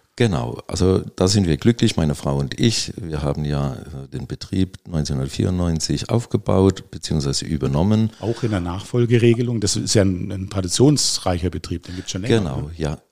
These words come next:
Speaker 1: Also ich habe in diesem Betrieb der Firma Faustmann, äh, meine Ausbildung, äh, absolviert,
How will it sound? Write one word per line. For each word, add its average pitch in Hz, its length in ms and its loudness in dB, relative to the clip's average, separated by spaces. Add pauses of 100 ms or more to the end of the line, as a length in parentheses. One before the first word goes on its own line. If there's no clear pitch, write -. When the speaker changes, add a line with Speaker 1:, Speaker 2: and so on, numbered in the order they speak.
Speaker 1:
Also 95 140 0
ich 107 220 2
habe 95 120 4
in 87 120 2
diesem 80 460 0
Betrieb 113 360 2
der 87 140 2
Firma 76 260 -4
Faustmann, 73 640 0 (160)
äh, 69 220 -2
meine 64 280 -4
Ausbildung, 107 680 2
äh, 98 420 0
absolviert, 98 720 0